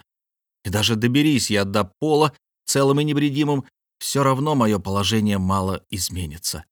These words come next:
Я торопливо скользил по лестнице, мимо меня пронесся какой-то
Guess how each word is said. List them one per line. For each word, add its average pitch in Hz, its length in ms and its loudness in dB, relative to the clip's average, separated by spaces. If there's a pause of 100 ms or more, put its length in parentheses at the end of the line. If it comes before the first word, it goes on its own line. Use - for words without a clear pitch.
(600)
Я 95 180 -2
торопливо 113 480 2
скользил 113 500 0
по 110 140 -2
лестнице, 110 580 -2 (160)
мимо 120 220 4
меня 123 320 2
пронесся 127 540 -2
какой-то 127 460 -2